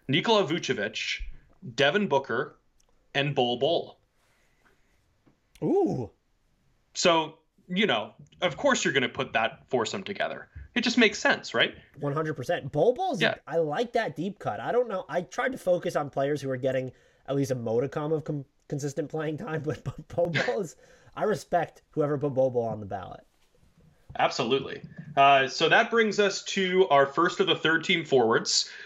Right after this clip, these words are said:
Speaker 1: And in keeping with the theme, since I single-handedly put Anthony Edwards there, you single-handedly put Tyrese Halliburton there,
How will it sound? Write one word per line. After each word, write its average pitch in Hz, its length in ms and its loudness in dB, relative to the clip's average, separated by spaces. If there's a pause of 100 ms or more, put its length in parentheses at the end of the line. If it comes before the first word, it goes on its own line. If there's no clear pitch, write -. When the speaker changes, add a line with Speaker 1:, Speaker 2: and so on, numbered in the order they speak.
(160)
Speaker 1:
And 147 240 4
in 220 220 6
keeping 226 440 2
with 220 220 4
the 165 100 2
theme, 180 640 0
since 131 280 0
I 139 120 6
single-handedly 135 760 0
put 127 140 -2
Anthony 117 320 0
Edwards 160 300 2
there, 151 180 6
you 123 140 0
single-handedly 123 720 0
put 120 220 -4
Tyrese 110 380 -2
Halliburton 131 500 0
there, 107 300 0